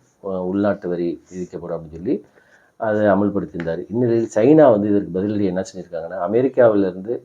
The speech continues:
இறக்குமதி ஆகும் சைனா பொருட்களுக்கு பதினஞ்சு சதவீதம் வரி அப்படின்னு சொல்லி சொல்லியிருக்காங்க. So இதனால இந்தியாவுக்கு நன்மை கிடைக்குமா அப்படிங்கிறது போக போக தான் பார்க்க முடியும். இருந்தாலும் இது வந்து ஒரு ட்ரேட் வாரை நோக்கி போய்க்கிருக்கு, வர்த்தக போரை நோக்கி போய்க்கிருக்கு அப்படின்னு சொல்லி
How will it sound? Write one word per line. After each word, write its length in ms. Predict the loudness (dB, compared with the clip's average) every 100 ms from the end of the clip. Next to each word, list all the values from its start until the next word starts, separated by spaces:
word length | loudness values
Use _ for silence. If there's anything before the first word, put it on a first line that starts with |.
| _
இறக்குமதி 420 | -12 -10 -8 -4
ஆகும் 140 | -4 -4
சைனா 300 | -6 -2 -4
பொருட்களுக்கு 560 | -4 -10 -10 -10 -10 -12 _ _ _ _ 2
பதினஞ்சு 320 | 6 8 6
சதவீதம் 460 | 4 0 0 0 -2
வரி 320 | -4 -4 -6
அப்படின்னு 260 | -6 -8 -10
சொல்லி 180 | -14 -16 -18
சொல்லியிருக்காங்க. 500 | -20 -16 -16 -16 -20
So 200 | -12 -10
இதனால 640 | -8 -6 -4 -2 -2 -2 -8 _ _ _ -10
இந்தியாவுக்கு 420 | 0 4 4 2
நன்மை 280 | 2 2 0
கிடைக்குமா 440 | -2 -2 -2 -2
அப்படிங்கிறது 280 | -4 -6 -6
போக 240 | -2 -4
போக 140 | -2 -4
தான் 100 | -4
பார்க்க 220 | -6 -8
முடியும். 220 | -12 -12 -14 _
இருந்தாலும் 400 | -8 -2 0 0
இது 100 | -2
வந்து 340 | -2 -4 -6 _ _ _ _
ஒரு 240 | -10 -10 -2
ட்ரேட் 220 | 4 6 6
வாரை 220 | 4 4
நோக்கி 300 | 0 -2 -6
போய்க்கிருக்கு, 540 | -4 -4 -6 -10 -8
வர்த்தக 420 | -6 -4 0 0
போரை 240 | 0 -2 -4
நோக்கி 220 | -8 -10
போய்க்கிருக்கு 500 | -12 -12 -12 -14 -10
அப்படின்னு 260 | -10 -10 -16
சொல்லி 300 | -6 -6